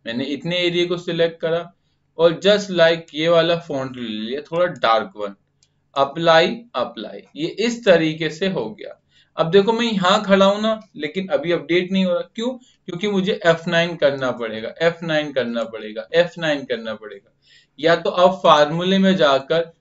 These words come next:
बार बार इसे calculate now करोगे। तो आप चाहते हैं कि sir, बस मैं click करूं, ये update हो जाए, तो उसके लिए आप एक coding लिख सकते हैं।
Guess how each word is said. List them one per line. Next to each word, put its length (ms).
बार 380
बार 340
इसे 200
calculate 720
now 320
करोगे। 320
तो 60
आप 540
चाहते 340
हैं 140
कि 80
sir, 240
बस 260
मैं 180
click 320
करूं, 240
ये 100
update 520
हो 80
जाए, 220
तो 80
उसके 420
लिए 400
आप 220
एक 220
coding 400
लिख 180
सकते 360
हैं। 120